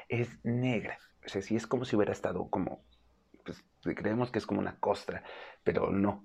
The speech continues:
en realidad no es una costra, solo es una lagañita que le quitas así, agarras, la remojas con tantita agua, o sea, agarras agüita, o bien una gasita húmeda, limpia y pic, pic, o bien compras algún producto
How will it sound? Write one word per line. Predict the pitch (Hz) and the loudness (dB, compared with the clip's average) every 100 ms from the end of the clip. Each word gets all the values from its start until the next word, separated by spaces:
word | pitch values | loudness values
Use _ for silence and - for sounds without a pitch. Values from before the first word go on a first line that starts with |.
| - | -4
en | 98 | -2
realidad | 87 87 90 90 | 0 0 0 0
no | 90 95 90 | 0 0 0
es | 95 | -2
una | 104 | -2
costra, | 117 180 - | 0 -2 -2
solo | - 117 | -2 2
es | 131 131 | 2 0
una | 139 131 | -2 -2
lagañita | 131 135 131 135 | 0 0 0 0
que | 151 | 0
le | 160 | 0
quitas | - 214 185 | 0 2 2
así, | 170 147 160 - - - - | 0 -4 -4 -6 -12 -10 -2
agarras, | 90 110 113 120 | 2 4 4 2
la | 101 | 2
remojas | 90 87 - 95 | 0 -2 -6 -8
con | - 90 | -8 -6
tantita | 92 92 - 98 98 | -6 -6 -4 -2 2
agua, | 147 156 71 247 | 2 4 2 0
o | - - - | -10 -18 -12
sea, | - 90 | -6 -6
agarras | 85 - - - | -4 -6 -6 -8
agüita, | 101 107 143 139 131 | -2 0 0 0 -2
o | 104 | -2
bien | 101 101 | -2 -2
una | 101 101 | -2 -4
gasita | 95 - 87 | -8 -6 0
húmeda, | 101 139 151 156 175 | 0 2 0 -2 -4
limpia | - 135 156 165 | -2 -2 0 2
y | 170 | 2
pic, | - 302 - | 2 -2 0
pic, | - - - | -4 -2 -6
o | - | 0
bien | 101 113 | 2 2
compras | 113 104 107 | 0 0 0
algún | 92 95 | 0 -2
producto | 92 87 90 87 - | 0 -2 -2 4 6